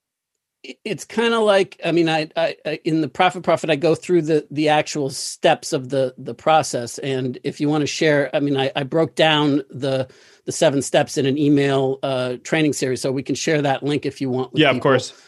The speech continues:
Speaker 1: Um, uh, and, and I'm fine with that. And they can, they can see it for themselves and, and
Speaker 2: Sure.
Speaker 1: see how it, it, it all works. Um, the, the interesting thing is,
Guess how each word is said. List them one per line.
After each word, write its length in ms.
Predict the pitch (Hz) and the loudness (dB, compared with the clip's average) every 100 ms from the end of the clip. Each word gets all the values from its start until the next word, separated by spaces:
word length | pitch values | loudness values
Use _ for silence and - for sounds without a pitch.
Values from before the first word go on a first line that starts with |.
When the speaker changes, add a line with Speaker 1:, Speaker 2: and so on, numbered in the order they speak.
| _ - | _ -8
Speaker 1:
Um, 600 | 135 123 123 123 123 123 _ - - | -4 -2 0 0 -2 -4 _ -18 -12
uh, 140 | 143 - 139 | -12 -8 -8
and, 200 | 139 139 - | -6 -8 -6
and 140 | 139 | -4
I'm 80 | 127 | -4
fine 280 | - 151 143 | 2 2 4
with 100 | 123 | 2
that. 200 | 127 120 | 2 2
And 120 | 127 | 0
they 100 | 123 | 0
can, 300 | 117 127 123 - | -2 -2 -2 -4
they 120 | 135 | -6
can 220 | 127 127 | -4 -6
see 280 | - - 165 | -4 0 2
it 160 | 135 - _ _ _ | 2 0 _ _ _
for 120 | - 135 | -8 -4
themselves 560 | 117 - 143 131 117 | -4 0 0 0 -4
and, 160 | 123 120 | -6 -6
and 200 | 127 117 | -8 -6
Speaker 2:
Sure. 180 | 123 156 | 0 2
Speaker 1:
see 20 | |
how 160 | 120 127 | 2 -4
it, 120 | - _ | -6 _
it, 200 | 139 135 _ - | -12 -12 _ -10
it 100 | 131 | -6
all 200 | 123 120 | -4 -2
works. 360 | 151 139 - - - - _ | -2 -2 -6 -12 -20 -20 _
Um, 520 | 165 160 156 156 151 - _ - | 0 2 4 4 4 0 _ -14
the, 460 | 139 165 170 165 - _ _ _ _ 165 | -2 2 2 0 -8 _ _ _ _ -2
the 180 | 190 | 4
interesting 360 | 208 254 - 214 | 4 2 -4 -2
thing 180 | 208 185 | 2 2
is, 180 | 165 | 2